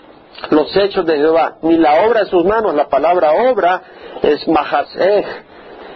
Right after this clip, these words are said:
y quiere decir lo mismo, obra, labor, trabajo.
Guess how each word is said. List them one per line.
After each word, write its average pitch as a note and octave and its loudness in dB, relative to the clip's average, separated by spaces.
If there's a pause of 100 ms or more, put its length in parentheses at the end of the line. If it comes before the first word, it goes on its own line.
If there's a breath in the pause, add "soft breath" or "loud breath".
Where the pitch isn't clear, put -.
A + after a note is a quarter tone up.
y - 0
quiere F3 0
decir F3 0
lo C3+ 0
mismo, E3+ 0
obra, D#3 0
labor, C#3+ 0
trabajo. D3+ -2